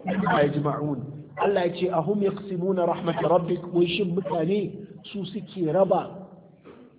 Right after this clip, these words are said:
ah, rahamar Ubangijinka shine arziki? "Nahnu qasamna bainahum ma'ishatahu." Allah ce, "Mu muka raba tsakanin mutane rayuwarsu. Wa rafa'na ba'dahum fawqa ba'din darajatin."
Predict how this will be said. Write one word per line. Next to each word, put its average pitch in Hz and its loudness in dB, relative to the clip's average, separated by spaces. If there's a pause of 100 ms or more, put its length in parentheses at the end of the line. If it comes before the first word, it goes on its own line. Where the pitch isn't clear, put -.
(420)
ah, 180 4
rahamar 208 4
Ubangijinka 196 0
shine 202 2
arziki? 196 0 (640)
"Nahnu 190 -2
qasamna 202 2
bainahum 202 4
ma'ishatahu." 143 -2 (420)
Allah 190 2
ce, 190 -2
"Mu 202 2
muka 226 2
raba - 4
tsakanin 196 0
mutane 196 4
rayuwarsu. 156 2 (400)
Wa 180 6
rafa'na 262 8 (340)
ba'dahum 185 4
fawqa 190 4
ba'din 160 4
darajatin." 147 4